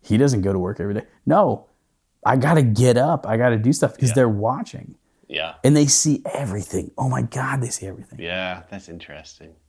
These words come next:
Speaker 1: But if Dad quit,
Speaker 2: Yeah. Right.
Speaker 1: uh, I don't know. Where does that end? What's the downside to quitting?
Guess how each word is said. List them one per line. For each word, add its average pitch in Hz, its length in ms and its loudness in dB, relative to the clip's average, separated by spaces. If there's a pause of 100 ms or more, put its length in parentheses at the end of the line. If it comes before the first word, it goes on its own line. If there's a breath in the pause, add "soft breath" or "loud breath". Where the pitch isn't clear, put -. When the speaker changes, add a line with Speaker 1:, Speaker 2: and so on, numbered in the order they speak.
(480)
Speaker 1:
But 127 100 4
if 113 120 0
Dad 233 280 2
quit, 123 480 2 (2000)
Speaker 2:
Yeah. 85 280 -12 (1700)
Right. 98 440 -6
Speaker 1:
uh, 143 40 6 (720)
I 131 80 4
don't 143 120 4
know. 180 380 2 (340)
Where 131 240 4
does 131 100 4
that 135 140 4
end? 151 300 0 (640)
What's 143 160 4
the 147 80 4
downside 127 540 2
to 101 60 -4
quitting? 104 380 -6